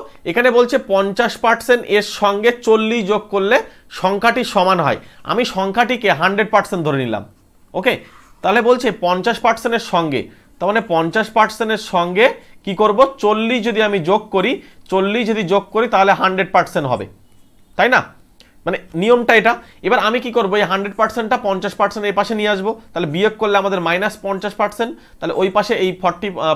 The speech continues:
পাঠিয়ে দাও আমাদের, এটা হবে মাইনাস ফর্টি, দুপাশে মাইনাস উড়ে গেল, তাহলে এখানে ফিফটি পার্সেন্ট মানে হচ্ছে কত? চল্লিশ। তাহলে দুই পাশে দুই দিয়ে গুণ করলে তো হান্ড্রেড পার্সেন্ট বেরিয়ে যায়, তাহলে এখানে হান্ড্রেড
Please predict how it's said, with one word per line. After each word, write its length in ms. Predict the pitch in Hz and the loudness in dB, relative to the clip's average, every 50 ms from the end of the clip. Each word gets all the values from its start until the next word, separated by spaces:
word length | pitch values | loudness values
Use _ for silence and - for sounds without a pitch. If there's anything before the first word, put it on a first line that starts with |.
| 151 170 | 0 0
পাঠিয়ে 240 | 165 165 190 214 202 | -2 0 0 0 0
দাও 120 | 202 208 202 190 | 2 2 0 0
আমাদের, 200 | 185 185 226 254 - - - _ _ - | 0 -2 -2 -4 -4 -8 -18 _ _ -4
এটা 100 | - 180 175 | 0 0 2
হবে 100 | 185 208 226 190 | 2 2 0 0
মাইনাস 240 | 175 175 180 202 - - - | 0 0 0 -2 -2 -2 -2
ফর্টি, 240 | 170 - - 143 127 127 | -2 -2 -2 -6 -6 -4
দুপাশে 300 | 156 165 170 196 190 214 180 170 | -4 -4 -4 -4 -4 -2 -2 -2
মাইনাস 240 | 170 175 190 180 185 - - | -2 -2 -2 -4 -4 -4 -4
উড়ে 120 | 170 185 196 190 | -2 0 2 2
গেল, 100 | 170 175 240 - - - - - | 2 2 0 -2 -8 -14 -16 -8
তাহলে 140 | - 160 180 | -4 -4 -2
এখানে 140 | 180 208 220 214 220 | -2 -2 -4 -4 -4
ফিফটি 260 | - 208 - - 240 233 226 | -4 -6 -4 -4 -2 0 0
পার্সেন্ট 260 | 214 214 - 233 202 208 | 0 0 -2 -4 -4 -4
মানে 100 | 208 208 | -4 -4
হচ্ছে 140 | 214 214 226 208 214 | -4 -4 -4 -4 0
কত? 120 | 220 - 277 480 466 - - - - - - - - - - - - | 2 4 2 2 2 -2 -14 -20 -20 -20 -20 -20 -20 -20 -10 -2 0
চল্লিশ। 340 | 202 196 185 165 143 123 - - - - - - | 0 2 2 0 -2 -4 -6 -10 -20 -20 -10 -4
তাহলে 160 | - 180 170 156 - - - 151 143 | -4 -2 -2 -4 -6 -12 -10 -6 -4
দুই 100 | 180 214 220 214 | -2 -2 0 0
পাশে 180 | 226 233 220 254 190 165 | 0 2 2 0 -2 -2
দুই 120 | 185 202 208 180 | -2 -4 -4 -2
দিয়ে 120 | 208 214 214 185 | -2 -2 -2 -2
গুণ 100 | 202 202 196 202 | -4 -4 -4 -2
করলে 160 | 220 226 240 247 240 | -2 0 0 0 2
তো 40 | 247 180 | 2 2
হান্ড্রেড 240 | 180 180 180 170 - - | 2 0 0 -2 0 0
পার্সেন্ট 260 | 175 160 - 175 151 135 | 0 0 0 -2 -4 -4
বেরিয়ে 220 | 123 113 110 104 95 | -4 -4 -4 -6 -6
যায়, 120 | 98 - - - - - - - - - - | -8 -10 -12 -18 -20 -20 -20 -20 -20 -18 -8
তাহলে 160 | - 151 170 165 | -4 -4 -2 -2
এখানে 180 | 185 196 220 262 262 - - - | -2 -2 -2 -2 -4 -4 -4 -4
হান্ড্রেড 260 | 165 175 190 226 | -2 0 0 0